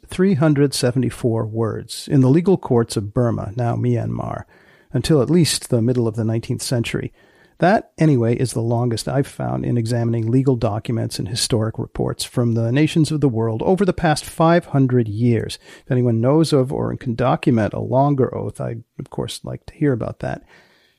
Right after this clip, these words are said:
An English translation of the oath appears in Kenneth R H Mackenzie's eighteen fifty-three book called Burma and the Burmese, which was published in London. Mackenzie writes,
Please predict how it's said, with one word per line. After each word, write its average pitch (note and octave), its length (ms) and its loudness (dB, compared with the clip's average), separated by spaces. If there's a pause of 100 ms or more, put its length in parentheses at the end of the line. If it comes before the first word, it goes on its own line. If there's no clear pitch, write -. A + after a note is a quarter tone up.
An C#3 80 -2
English A3 380 4
translation C#3 560 2
of A2+ 80 -2
the B2 140 -4
oath A2 200 -2
appears B2+ 380 0
in A#2 80 -4
Kenneth C#3+ 580 -2
R C3 240 0
H C3 260 -2
Mackenzie's A#2+ 680 0
eighteen C#3 480 4
fifty-three A#2+ 640 0
book A2+ 280 -4
called A2 360 -4
Burma C3 440 2
and A2+ 200 0
the G#2+ 80 -4
Burmese, A2 680 -4
which - 220 -10
was - 120 -10
published G#2+ 420 -6
in A2+ 60 -2
London. G#2 540 -6 (360)
Mackenzie D3+ 520 0
writes, - 680 -4